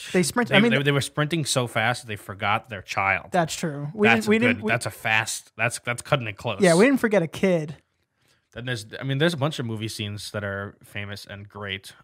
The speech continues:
Speaker 2: of people missing or almost missing planes. Like the one in Dumb and Dumber, where he's trying to give the briefcase to her, and then he just lands in the tarmac.
Speaker 1: Oh, yeah, yeah,
Speaker 2: <laughs>
Speaker 1: yeah.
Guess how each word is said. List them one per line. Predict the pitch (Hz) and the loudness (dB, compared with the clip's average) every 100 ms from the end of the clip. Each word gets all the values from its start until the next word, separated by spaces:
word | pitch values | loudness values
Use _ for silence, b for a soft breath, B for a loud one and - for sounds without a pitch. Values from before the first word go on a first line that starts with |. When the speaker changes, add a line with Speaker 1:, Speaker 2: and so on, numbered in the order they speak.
| - | -10
Speaker 2:
of | 104 98 _ | -10 -10 _
people | 110 101 107 98 | -12 -8 -10 -10
missing | 98 107 104 95 98 _ _ - | -12 -12 -12 -14 -18 _ _ -12
or | 104 - | -10 -10
almost | 117 107 104 | -10 -10 -12
missing | 101 98 95 | -14 -16 -16
planes. | 101 95 101 - | -16 -16 -20 -16
Like | 107 | -12
the | 113 | -10
one | 110 | -8
in | 107 | -4
Dumb | 110 104 | -4 -4
and | |
Dumber, | 101 110 123 - _ _ _ _ _ _ | -6 -6 -8 -12 _ _ _ _ _ _
where | 107 | -14
he's | |
trying | - 113 | -8 -6
to | 107 | -8
give | 107 | -14
the | 98 | -16
briefcase | 104 104 - 117 - | -14 -12 -10 -10 -8
to | 131 | -10
her, | 139 - _ | -10 -12 _
and | 110 | -16
then | 101 | -14
he | 98 | -14
just | 101 - 98 | -14 -16 -12
lands | 101 104 101 | -10 -10 -10
in | |
the | 98 | -14
tarmac. | - 107 113 117 131 | -10 -10 -8 -10 0
Speaker 1:
Oh, | 180 175 175 | 2 4 4
yeah, | 170 170 170 170 165 | 2 0 0 0 0
yeah, | 165 170 | 2 0
Speaker 2:
<laughs> | |
Speaker 1:
yeah. | 165 165 | 0 -4